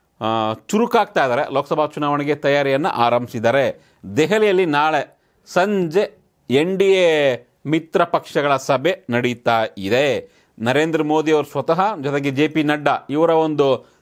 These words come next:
ಸಮ್ಮುಖದಲ್ಲಿ, ಇವರ ನೇತೃತ್ವದಲ್ಲಿ ಬಿ ಜೆ ಪಿಯ ಮಿತ್ರ ಪಕ್ಷಗಳ ಸಭೆ ನಡೀತಾ ಇದೆ. So, ಕಾಂಗ್ರೆಸ್ ಹಾಗೂ ಕಾಂಗ್ರೆಸ್ ಮಿತ್ರ ಪಕ್ಷಗಳಿಗೆ ಸರಿಯಾಗಿ ಟಾಂಗ್ ಕೊಡೋದಕ್ಕೆ ಈಗ ಬಿ ಜೆ ಪಿ ಕೂಡ ಸಭೆಯನ್ನ ಕರೆದಿದೆ.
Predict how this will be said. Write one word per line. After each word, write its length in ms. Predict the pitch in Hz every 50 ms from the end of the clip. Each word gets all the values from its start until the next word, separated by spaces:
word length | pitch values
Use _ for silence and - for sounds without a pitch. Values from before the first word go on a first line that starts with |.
| _ -
ಸಮ್ಮುಖದಲ್ಲಿ, 680 | - - 156 165 180 180 180 180 170 160 160 180 208
ಇವರ 280 | 208 - 147 147 156 160 151 147 131 113 - _ _ _ _ _ -
ನೇತೃತ್ವದಲ್ಲಿ 880 | 135 139 151 175 220 220 226 - 208 180 - 156 147 151 156 185 190 190
ಬಿ 260 | 143 120 123 151 185 180
ಜೆ 140 | 160 180
ಪಿಯ 220 | 165 143 160 156 139
ಮಿತ್ರ 340 | 139 160 190 180 - - 185
ಪಕ್ಷಗಳ 500 | 185 180 156 123 - 160 139 143 143 131
ಸಭೆ 540 | 123 - 160 156 156 170 190 185 185 - _ 135
ನಡೀತಾ 340 | 127 135 147 143 151 143
ಇದೆ. 420 | 139 135 151 170 - - _ _ _ _ _
So, 320 | 165 165 156 143 135 120 117 -
ಕಾಂಗ್ರೆಸ್ 520 | - 156 156 160 160 170 170 190 214 208 -
ಹಾಗೂ 200 | 180 165 160 143
ಕಾಂಗ್ರೆಸ್ 360 | 147 143 147 165 196 190 -
ಮಿತ್ರ 220 | 180 175 - 180
ಪಕ್ಷಗಳಿಗೆ 880 | 180 170 160 - - 165 151 156 156 147 156 147 139 135 - _ _ _ _
ಸರಿಯಾಗಿ 640 | - - 160 165 180 214 220 226 214 202 180 175
ಟಾಂಗ್ 320 | 143 - - 143 147 156 143
ಕೊಡೋದಕ್ಕೆ 440 | 151 139 131 127 127 139 - 202 180
ಈಗ 120 | 147 135
ಬಿ 260 | 127 120 123 147 156
ಜೆ 200 | 143 135 143 139
ಪಿ 180 | 135 - 135 131
ಕೂಡ 220 | 131 - 151 180 226 220 - - _ _ _ _ -
ಸಭೆಯನ್ನ 440 | - 135 127 120 131 127 120 131 165
ಕರೆದಿದೆ. 760 | 170 - - 196 165 143 127 113 98 98 - - _ _ _